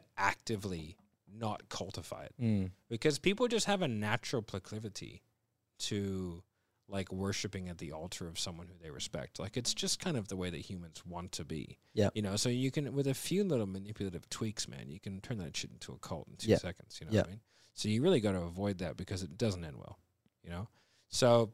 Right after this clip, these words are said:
Speaker 1: you never wanna, like, sell the dream. I think that's where Dan fucked up. He was selling the dream, and he sold something he couldn't fulfill upon, which was, like,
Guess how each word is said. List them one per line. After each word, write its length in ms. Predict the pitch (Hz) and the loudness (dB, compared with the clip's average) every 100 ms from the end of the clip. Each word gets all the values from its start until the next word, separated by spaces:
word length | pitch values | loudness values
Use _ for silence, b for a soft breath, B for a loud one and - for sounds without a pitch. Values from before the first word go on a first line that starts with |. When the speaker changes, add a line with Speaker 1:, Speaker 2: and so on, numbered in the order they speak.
| - | -6
Speaker 1:
you 100 | 131 139 | 2 6
never 140 | 151 | 8
wanna, 160 | 160 127 | 8 6
like, 160 | 107 | 2
sell 240 | - 120 101 | 2 2 0
the 80 | |
dream. 220 | 90 92 87 | -2 -6 -4
I 40 | |
think 100 | 95 | -4
that's 120 | 98 | -4
where 60 | 101 90 | -4 -4
Dan 220 | 87 85 | -6 -6
fucked 340 | - 80 - | -6 -8 -6
up. 200 | 82 78 | -6 -6
He 40 | 95 | -8
was 80 | |
selling 220 | - 101 92 | -4 -4 -4
the 80 | |
dream, 220 | 76 85 73 | -6 -8 -6
and 60 | 92 | 0
he 60 | |
sold 340 | 98 120 113 104 | 2 4 4 2
something 200 | 98 98 | -2 -4
he 100 | 90 - | -8 -8
couldn't 340 | - 85 71 | -6 -6 -8
fulfill 320 | - - 80 | -10 -8 -6
upon, 380 | 90 - 110 160 - _ _ _ _ _ _ - | -6 -4 -4 -4 -8 _ _ _ _ _ _ -8
which 220 | - 101 - | -4 -4 -2
was, 180 | 90 | -2
like, 300 | 95 85 - | -2 -4 -10